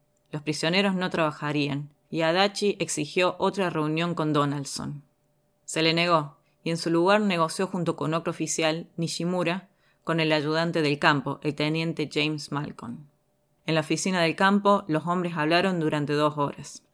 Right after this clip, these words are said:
En el polvoriento patio del recinto número dos, doscientos cuarenta prisioneros estaban sentados en silencio y con las piernas cruzadas en el suelo de cemento. Bajo las órdenes de Malcolm, un cabo, llamado Jack Owen,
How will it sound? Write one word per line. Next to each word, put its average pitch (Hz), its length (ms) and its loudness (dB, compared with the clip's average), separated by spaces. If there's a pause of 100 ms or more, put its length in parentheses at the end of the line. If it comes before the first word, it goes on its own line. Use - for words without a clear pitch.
(120)
En 151 180 -2
el 151 100 0
polvoriento 170 720 2
patio 156 640 2
del 143 200 0
recinto 156 380 -2
número 160 320 0
dos, 190 400 0
doscientos 190 460 0
cuarenta 170 420 0
prisioneros 165 580 -2
estaban 165 360 -2
sentados 160 440 0
en 151 120 -4
silencio 196 640 0
y 160 80 -2
con 143 180 -4
las 147 100 -6
piernas 165 300 -6
cruzadas 165 640 -2
en 151 140 -2
el 143 80 -2
suelo 147 400 -2
de 143 80 -4
cemento. - 600 -10 (360)
Bajo 156 320 -2
las 160 120 -4
órdenes 185 380 0
de 151 80 -4
Malcolm, 160 540 -2 (180)
un 175 160 -4
cabo, 175 640 4
llamado 151 420 0
Jack 156 300 -2
Owen, 160 420 0